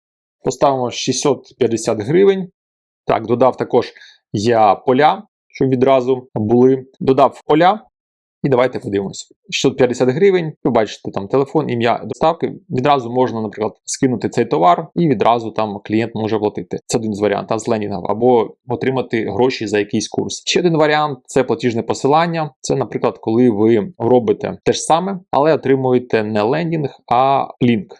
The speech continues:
Я таке вже посилання зробив, додав також ім'я, телефон і адрес доставки. Мені це посилання треба скопіювати, скопіювати посилання на оплату. Якщо ми перейдемо, звичайно, на нього, бачите, ось воно таке.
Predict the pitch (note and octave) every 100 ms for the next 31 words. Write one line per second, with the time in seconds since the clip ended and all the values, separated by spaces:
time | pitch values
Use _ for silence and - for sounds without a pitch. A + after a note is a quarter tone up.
0 | - C#3 B2+ - G#2+ A2+ - - A2 G#2+
1 | B2 C#3+ E3+ A#2+ A2+ A2 - A2+ - A2+
2 | A2 G#2+ G2 G#2+ G#2 A2 G2 G2+ G#2 G#2
3 | A#2 - E3+ - E3 D#3+ _ _ _ -
4 | B2+ C#3 - - A#2 G#2 - A#2+ A2+ G2
5 | F#2 - _ A#2 G#2 G2 B2+ - C#3 E3
6 | F#3 - E3+ E3+ - - B2+ B2+ B2 A2+
7 | G#2 - - G#2+ G2+ A2+ B2+ E3 F3 -
8 | D#3 - - - B2 A2 G2 G#2+ A2 G#2
9 | G2+ G2 A2 - G#2 G2+ A2 G#2+ G2 G2+
10 | - - F#2+ _ A#2+ - A2+ A2 C#3 -
11 | G3